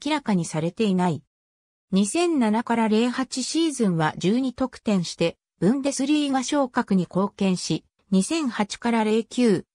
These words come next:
シーズンは前半戦で六得点して、チームの好調に一役買ったが、後半戦はチームの失速もあって、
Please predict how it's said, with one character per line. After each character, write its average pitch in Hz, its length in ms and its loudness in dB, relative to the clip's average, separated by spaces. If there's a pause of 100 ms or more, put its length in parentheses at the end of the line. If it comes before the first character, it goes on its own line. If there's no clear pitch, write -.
(220)
シ 330 260 0
ー - 20 -8
ズ 220 160 0
ン 180 40 0
は 165 160 0
前 220 200 2
半 262 320 -2
戦 254 200 -2
で 233 140 2
六 196 220 -2
得 - 260 -4
点 208 240 0
し - 140 -8
て、 160 240 0 (180)
チ 330 280 0
ー 320 40 -2
ム 269 100 2
の 180 120 2
好 220 260 -2
調 233 200 2
に 220 120 2
一 - 260 -4
役 240 300 -4
買 185 120 0
っ - 20 -6
た - 200 -4
が、 156 220 2 (240)
後 202 240 4
半 247 260 2
戦 226 360 0
は 196 180 2 (240)
チ - 140 -2
ー 330 160 2
ム 277 100 2
の 190 100 2
失 165 240 -6
速 254 280 -2
も 226 140 4
あ - 20 0
っ 254 80 -4
て、 165 260 -4